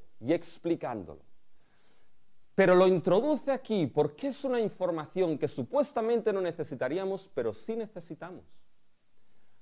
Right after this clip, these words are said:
Porque fíjense, nosotros como lectores, cuando llegamos, mis hermanos, al capítulo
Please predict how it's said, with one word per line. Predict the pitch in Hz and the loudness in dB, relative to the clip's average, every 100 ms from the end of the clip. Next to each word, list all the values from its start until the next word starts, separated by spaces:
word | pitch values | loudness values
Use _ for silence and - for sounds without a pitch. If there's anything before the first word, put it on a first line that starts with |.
| - - | -20 -4
Porque | 131 135 | -2 0
fíjense, | 135 285 285 - | 2 4 4 4
nosotros | 170 143 269 285 277 - | 4 4 2 0 -2 -2
como | 202 180 | -2 -2
lectores, | 147 120 - 202 156 90 - - - | -2 -4 -2 -2 0 -4 -8 -14 -2
cuando | 139 139 139 | 2 6 6
llegamos, | 139 226 269 247 | 6 4 2 0
mis | 196 180 | 0 2
hermanos, | 160 143 135 101 85 - - | 2 4 4 2 -2 -8 -4
al | 160 185 127 98 - | 2 4 4 2 2
capítulo | 131 - 254 247 233 226 220 - | 2 4 0 2 8 8 8 0